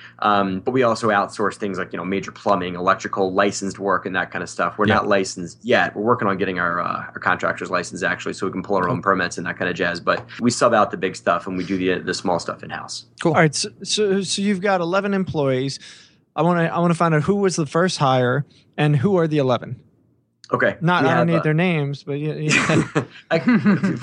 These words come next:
Speaker 1: we could, we could bring 'em all in and
Speaker 3: Bill,
Speaker 1: put 'em on the show.
Speaker 3: Tony,
Speaker 1: Yeah.
Speaker 3: here's Maria.
Speaker 1: We'll, we'll
Speaker 3: She's
Speaker 1: get 'em all in the
Speaker 3: Linda.
Speaker 1: room. We'll talk
Speaker 3: Yeah.
Speaker 1: to 'em, hear their background.
Speaker 3: <laughs> Yeah, yeah, yeah.
Speaker 1: Yeah, you can interview all of 'em.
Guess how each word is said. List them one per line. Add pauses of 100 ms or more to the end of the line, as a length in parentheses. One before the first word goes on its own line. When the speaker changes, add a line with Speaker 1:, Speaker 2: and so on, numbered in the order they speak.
(200)
Speaker 1:
we
could,
we
could
bring
'em
all
in
and
Speaker 3:
Bill,
Speaker 1:
put
'em
on
the
show.
Speaker 3:
Tony,
Speaker 1:
Yeah.
Speaker 3:
here's
Maria.
Speaker 1:
We'll,
we'll
Speaker 3:
She's
Speaker 1:
get
'em
all
in
the
Speaker 3:
Linda.
Speaker 1:
room.
We'll
talk
Speaker 3:
Yeah.
Speaker 1:
to
'em,
hear
their
background.
Speaker 3:
<laughs>
Yeah,
yeah,
yeah.
Speaker 1:
Yeah,
you
can
interview
all
of
'em.